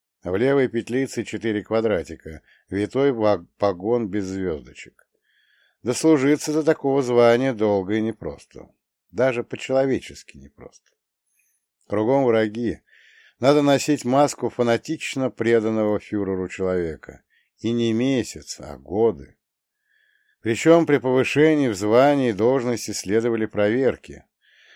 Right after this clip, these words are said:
На каждой можно было провалиться. Стало быть, готовили всерьёз, и легенда была продуманной, безупречной. Такое было нечасто.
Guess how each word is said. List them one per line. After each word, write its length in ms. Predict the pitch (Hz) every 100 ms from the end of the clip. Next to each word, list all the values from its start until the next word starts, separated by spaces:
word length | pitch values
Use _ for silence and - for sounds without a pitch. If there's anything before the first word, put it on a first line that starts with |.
| _
На 160 | - 110
каждой 420 | 151 160 147 135
можно 300 | 131 139 123
было 220 | 117 123
провалиться. 880 | 117 120 120 127 123 - - 78 - -
Стало 360 | - 120 127
быть, 240 | 113 117 85
готовили 520 | 101 101 127 127 104
всерьёз, 920 | - - 101 90 92 127 104 - - _ _ _
и 140 | - 113
легенда 640 | 120 95 90 104 120 120
была 300 | 123 123 123
продуманной, 880 | - 113 98 80 117 127 90 76 65
безупречной. 920 | 69 78 73 _ 87 104 - - - _ _ _ _ _ _ _ _ _ _ _ _ _ _ _ _ _ _ _ _ _
Такое 360 | 110 - 151 147
было 260 | 131 127
нечасто. 720 | 123 120 - 107 - - -